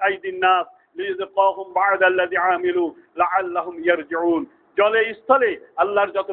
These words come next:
বিপর্যয়, গজব এসে গেছে, এগুলি সব মানুষের দুই হাতের কামাই। আর আল্লাহ এগুলি দিছে এই জন্য যে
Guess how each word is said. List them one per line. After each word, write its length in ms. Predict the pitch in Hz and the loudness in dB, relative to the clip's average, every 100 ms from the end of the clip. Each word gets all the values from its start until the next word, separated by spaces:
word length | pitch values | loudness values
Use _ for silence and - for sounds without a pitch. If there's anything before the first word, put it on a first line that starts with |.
| 180 | -6
বিপর্যয়, 520 | 185 196 185 190 185 185 | 0 0 0 -2 0 0
গজব 260 | 185 226 196 | 0 0 -2
এসে 160 | 196 277 240 | -4 0 0
গেছে, 280 | 233 220 185 135 _ _ _ - | 0 -2 -4 -4 _ _ _ -10
এগুলি 280 | 165 190 180 185 | -8 -6 -4 2
সব 280 | 196 190 180 - _ _ | 4 4 2 -10 _ _
মানুষের 400 | 226 220 190 196 165 | -4 -4 -4 -4 0
দুই 120 | 190 180 | -2 0
হাতের 260 | 185 185 175 | -2 -2 0
কামাই। 320 | 175 180 175 143 _ - | 2 2 0 -4 _ -4
আর 80 | 170 190 | 0 0
আল্লাহ 180 | 196 208 | 0 -4
এগুলি 220 | 202 226 202 | -4 -10 -4
দিছে 240 | 196 - 226 151 - - | 0 2 2 0 -14 -2
এই 100 | 185 - | -2 0
জন্য 240 | 294 302 254 220 294 294 | -2 0 -2 0 -2 -6
যে 60 | _ | _